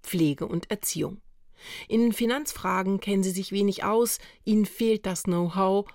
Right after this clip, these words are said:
um beispielsweise ihre Altersvorsorge abzusichern.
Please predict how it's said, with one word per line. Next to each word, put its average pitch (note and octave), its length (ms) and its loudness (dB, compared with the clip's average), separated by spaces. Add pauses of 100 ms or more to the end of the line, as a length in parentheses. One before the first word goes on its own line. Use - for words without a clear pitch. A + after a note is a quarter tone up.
um E3 180 -4
beispielsweise E3+ 760 -2
ihre - 260 0
Altersvorsorge E3 880 -2
abzusichern. D3+ 680 -8